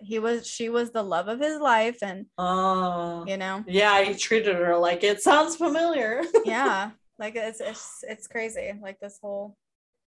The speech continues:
Speaker 1: case.
Speaker 2: Like, you don't know what you got till it's gone.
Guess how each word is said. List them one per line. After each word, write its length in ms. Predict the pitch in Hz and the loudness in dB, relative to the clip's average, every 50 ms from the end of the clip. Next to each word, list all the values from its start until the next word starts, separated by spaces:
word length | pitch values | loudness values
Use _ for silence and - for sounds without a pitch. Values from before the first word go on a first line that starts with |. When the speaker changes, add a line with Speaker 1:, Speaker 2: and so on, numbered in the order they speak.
| _ _ _ - | _ _ _ -10
Speaker 1:
case. 360 | 226 214 196 208 202 202 - | -8 -8 -8 -8 -12 -10 -6
Speaker 2:
Like, 220 | 208 208 202 196 - - - | -4 -4 -4 -4 -8 -16 -20
you 240 | - 202 208 220 208 | -16 -12 -10 -10 -6
don't 180 | 185 208 202 196 | -4 -4 -4 -2
know 160 | 196 190 190 | -4 -6 -6
what 260 | 190 180 - - - - | -6 -8 -8 -10 -14 -12
you 80 | 175 | -8
got 340 | - 170 170 175 165 - - | -6 -4 -2 -2 -4 -4 -2
till 200 | - 190 170 165 | 0 2 2 2
it's 140 | 165 - - | 2 -2 -4
gone. 500 | - 160 160 165 170 170 175 175 175 | -4 -2 -2 -2 -2 -4 -4 -6 -6